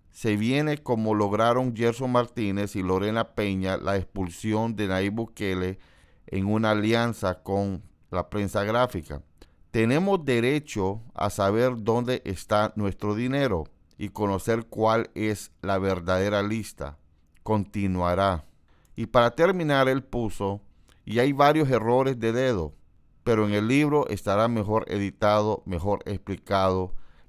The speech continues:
y detallado". Y sí, por eso me costó un par de líneas por ahí, porque sí había unos errores. A veces escribir algo tan largo en Twitter no es tan fácil,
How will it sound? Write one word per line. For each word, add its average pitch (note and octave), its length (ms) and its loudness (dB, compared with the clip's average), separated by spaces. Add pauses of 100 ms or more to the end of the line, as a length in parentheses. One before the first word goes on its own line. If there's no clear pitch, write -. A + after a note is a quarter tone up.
(120)
y G#2 340 -4
detallado". F#2 840 0 (500)
Y A2 140 -2
sí, C3+ 140 2
por A2+ 180 2
eso A#2+ 180 2
me B2+ 120 0
costó A#2 720 2 (440)
un B2 160 -6
par B2 280 4
de A2+ 120 2
líneas C#3 360 2
por A2 240 -2
ahí, B2 180 0
porque G#2 420 -6
sí A#2 540 -4 (460)
había A2 320 2
unos B2 240 2
errores. A2+ 640 4 (400)
A - 80 -2
veces A2+ 280 2
escribir A2 360 0
algo A#2 240 2
tan A#2 240 0
largo A#2 400 2
en D#2+ 420 -6 (480)
Twitter C3+ 400 2
no A2+ 100 0
es A2+ 160 -4
tan A2 180 2
fácil, G#2+ 480 4